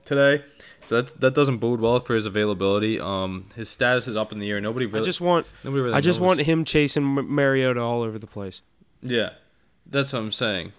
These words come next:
Speaker 1: Like, we need him on the field. But even without him, there's so much, uh, firepower on that defense. Let me see if Clowney's playing real quick. I know he was out last week, but they look so good against your team. You guys saw it. Clowney also questionable, didn't practice.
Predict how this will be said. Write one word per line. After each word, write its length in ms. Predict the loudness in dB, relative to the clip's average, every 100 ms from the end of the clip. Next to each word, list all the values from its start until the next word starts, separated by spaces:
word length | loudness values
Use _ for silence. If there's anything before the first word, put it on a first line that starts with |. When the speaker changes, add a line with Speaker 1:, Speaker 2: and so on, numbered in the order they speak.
| -6
Speaker 1:
Like, 260 | -4 -2
we 100 | -4
need 200 | -2 -2
him 140 | -2 -4
on 80 | -4
the 60 |
field. 200 | -2 0
But 100 | 2
even 180 | 2 2
without 280 | 4 6 4
him, 100 | 4
there's 140 | -2
so 140 | -4 -4
much, 280 | -4 -6 -4
uh, 180 | -2
firepower 500 | 0 2 2 4 0
on 80 | 0
that 140 | -4 -6
defense. 400 | -6 -8 -10 -12
Let 80 | -8
me 60 |
see 160 | -6 -4
if 160 | -6 -8
Clowney's 460 | -6 -4 -4 -8
playing 340 | -10 -10 -8 -8
real 160 | -8
quick. 320 | -10 -8 -8 -8 _ _ _ _ _ _ _ _ _ -12
I 80 | -6
know 160 | -6
he 160 | -6 -6
was 140 | -4 -2
out 160 | -2
last 340 | -2 -4 -6 -6
week, 320 | -6 -6 -6
but 240 | -4 -2
they 100 | 0
look 220 | 0 0
so 200 | -2 -2
good 180 | 0 2
against 280 | 2 -2 -4
your 80 | -8
team. 340 | -6 -6 -6
You 100 | -6
guys 180 | -2 -2
saw 180 | 0 -2
it. 80 | -2
Clowney 400 | 0 2 4 4
also 260 | 2 0 -2
questionable, 460 | -4 -4 -4 -6
didn't 240 | -4 -4 -6
practice. 540 | -4 -2 -2 -4 -8